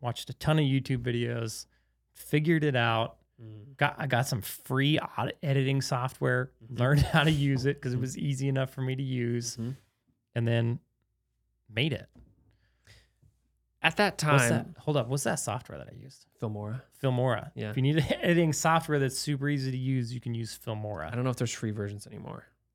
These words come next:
Speaker 1: It's, like, ten bucks a month.
Speaker 2: Yeah. Yeah. It's not, it's not gonna kill
Speaker 1: Yeah.
Speaker 2: you. And if it is, the second half of this conversation is for you.
Speaker 1: <laughs>
Speaker 2: But my
Speaker 1: Yeah.
Speaker 2: question maybe even to lead into that was, like, when you did that,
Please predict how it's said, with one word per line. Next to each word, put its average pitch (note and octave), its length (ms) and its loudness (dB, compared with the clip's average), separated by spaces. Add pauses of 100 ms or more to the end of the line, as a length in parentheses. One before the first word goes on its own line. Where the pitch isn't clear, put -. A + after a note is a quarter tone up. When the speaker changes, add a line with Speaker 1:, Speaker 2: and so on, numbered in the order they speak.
(280)
Speaker 1:
It's, C3+ 240 0
like, B2+ 160 0
ten A#2+ 180 0
bucks A2 240 -2
a A#2 60 -8
month. D#2+ 420 -14
Speaker 2:
Yeah. A2 240 -6 (240)
Yeah. A2 220 -4
It's A2 200 -8
not, A#2 160 -2
it's B2+ 140 -2
not A#2+ 160 2
gonna G#2 200 -6 (100)
kill G#2+ 180 -4
Speaker 1:
Yeah. G#2+ 120 0
Speaker 2:
you. F#2 40 -8 (640)
And C#3 100 -2
if C3 140 2
it A#2+ 100 2
is, G#2+ 340 -2 (500)
the B2+ 60 -6
second B2 240 2
half B2 120 4
of A2 60 -2
this G#2 120 -4
conversation G#2 460 -4
is - 80 -16
for - 140 -10
you. G#2 340 -8
Speaker 1:
<laughs> - 560 -14
Speaker 2:
But F3 280 6
my C#3 120 8
Speaker 1:
Yeah. C#3+ 80 6
Speaker 2:
question G3+ 340 8
maybe D3 220 6
even C3 180 4
to B2+ 60 2
lead B2 240 2
into F3+ 220 4
that A#2 300 2
was, A#2+ 300 4
like, A2+ 260 2
when D#3+ 360 2
you F#3 160 4
did C#3+ 280 2
that, G#2+ 360 -2